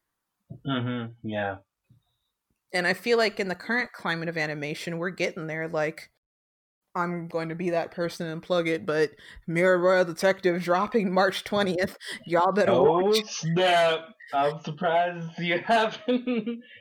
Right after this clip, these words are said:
Speaker 1: uh, you didn't start the show saying, "All right, watch Mirror <laughs> Royal Detective." <laughs>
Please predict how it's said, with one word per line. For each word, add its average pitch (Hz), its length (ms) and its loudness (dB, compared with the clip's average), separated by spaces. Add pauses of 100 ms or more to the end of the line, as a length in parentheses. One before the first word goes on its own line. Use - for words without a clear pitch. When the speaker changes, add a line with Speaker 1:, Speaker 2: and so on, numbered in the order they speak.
(100)
Speaker 1:
uh, 143 300 6
you 143 120 -2
didn't 143 200 -2
start 165 220 0
the - 60 -6
show 160 280 0
saying, 135 520 -2
"All 135 120 4
right, 139 200 2
watch 139 300 -2
Mirror 156 280 0
<laughs> 175 220 0
Royal - 200 -2
Detective." - 640 2 (1040)
<laughs> 214 1500 0